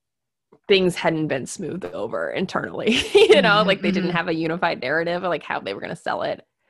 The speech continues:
Speaker 2: Yeah.
Speaker 1: Um, and, like, did you listen to Lauren Zima's interview with Julia Littman?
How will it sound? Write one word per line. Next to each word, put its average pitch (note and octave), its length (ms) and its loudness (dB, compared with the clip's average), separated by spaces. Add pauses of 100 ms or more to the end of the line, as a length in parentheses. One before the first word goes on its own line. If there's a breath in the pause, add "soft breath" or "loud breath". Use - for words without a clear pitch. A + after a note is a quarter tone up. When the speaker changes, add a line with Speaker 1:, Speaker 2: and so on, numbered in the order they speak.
(140)
Speaker 2:
Yeah. D#3+ 380 0
Speaker 1:
Um, - 180 -10 (420)
and, B3 80 2
like, B3 120 2
did A#3 120 -4
you C4 180 0 (300)
listen D#4+ 180 -4
to C#4+ 440 -2
Lauren F#3 300 -2
Zima's E3 360 -4
interview A3+ 480 -4
with B3+ 220 -4
Julia C#4 320 -4
Littman? C#4 520 -4